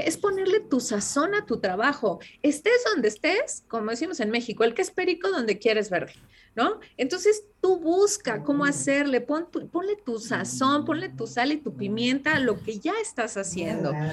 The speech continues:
Porque además, hoy por hoy, si te contratan para un puesto, ya, ya no nada más se te pide el, el realizar el, el,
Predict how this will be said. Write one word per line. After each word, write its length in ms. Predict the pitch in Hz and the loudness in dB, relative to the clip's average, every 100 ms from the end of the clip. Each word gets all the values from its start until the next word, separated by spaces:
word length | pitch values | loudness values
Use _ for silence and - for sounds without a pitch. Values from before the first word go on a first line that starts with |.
| 135 - | -4 2
Porque 240 | 254 247 | 2 4
además, 640 | 277 285 294 330 381 466 - | 2 2 2 0 0 -6 -6
hoy 160 | - 392 | 2 2
por 140 | 403 349 | 2 2
hoy, 320 | 226 302 - _ _ _ _ _ _ _ _ _ - | 2 2 -2 _ _ _ _ _ _ _ _ _ -16
si 240 | 208 - 254 | -8 -4 0
te 140 | 269 | 2
contratan 500 | 277 277 349 - 466 | 2 0 0 -2 -2
para 180 | 302 254 | 0 0
un 160 | 269 | -2
puesto, 720 | - 226 214 - 180 226 - - _ _ - - 180 | 0 -2 -2 -8 -8 -6 -8 -16 _ _ -20 -8 -2
ya, 300 | 208 - - 214 | 4 4 2 2
ya 140 | 302 | 2
no 280 | 392 392 370 | 2 -2 -2
nada 260 | 359 330 320 | 0 2 2
más 300 | 262 240 269 | 2 2 0
se 140 | - | -2
te 160 | 302 226 | -2 -2
pide 580 | 233 247 233 208 254 - | -2 -4 -2 -2 -4 -4
el, 260 | 226 220 214 | 0 0 0
el 160 | 226 220 | -2 -2
realizar 840 | 220 220 226 220 277 269 262 - - - | -4 -4 -8 -8 -2 -2 -2 -6 -12 -8
el, 440 | 220 220 214 208 - | -4 -2 -4 -6 -2
el, 200 | 233 | -2